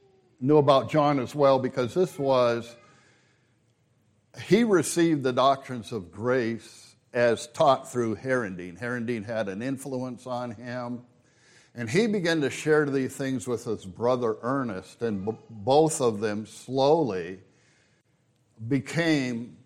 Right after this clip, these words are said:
Calvinist Baptists.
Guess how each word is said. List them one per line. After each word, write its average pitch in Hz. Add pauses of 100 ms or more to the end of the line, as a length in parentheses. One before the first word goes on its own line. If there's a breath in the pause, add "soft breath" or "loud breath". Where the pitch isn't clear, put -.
(360)
Calvinist 131
Baptists. 110